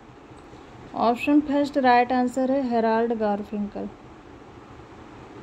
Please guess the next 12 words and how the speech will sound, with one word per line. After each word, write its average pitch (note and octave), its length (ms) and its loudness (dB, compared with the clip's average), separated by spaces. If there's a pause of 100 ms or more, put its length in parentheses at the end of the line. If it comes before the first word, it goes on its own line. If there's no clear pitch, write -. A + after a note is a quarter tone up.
(1600)
नेक्स्ट B3+ 360 2
क्वेश्चन F4 360 0
है, F4 80 2
कौन D4+ 300 4
सा E4 180 -2
सुमेलित B3+ 760 2
है? F#3+ 200 -8 (340)
विनिमय, C4+ 640 4 (100)
पीटर B3+ 340 2
ब्लाउ, C4+ 460 0 (580)
निर्देशकता, C4+ 880 2
गारफिंकल। C4 840 0